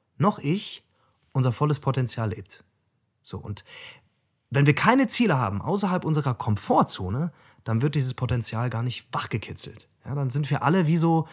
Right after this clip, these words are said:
Ferraris, die mit zwanzig K M H um den Dorfplatz rumfahren, weil niemand sagt, „Schau mal,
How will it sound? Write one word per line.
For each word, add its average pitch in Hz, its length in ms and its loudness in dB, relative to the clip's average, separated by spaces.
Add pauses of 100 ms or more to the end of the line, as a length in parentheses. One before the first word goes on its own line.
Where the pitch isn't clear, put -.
(240)
Ferraris, 143 840 6
die 147 80 6
mit 139 140 6
zwanzig 160 360 2
K 147 140 6
M 123 100 6
H 156 120 6
um 156 140 2
den 147 200 4
Dorfplatz 160 580 4
rumfahren, 110 480 2 (380)
weil 123 160 4
niemand 175 260 6
sagt, 151 300 2
„Schau 185 160 10
mal, 185 260 8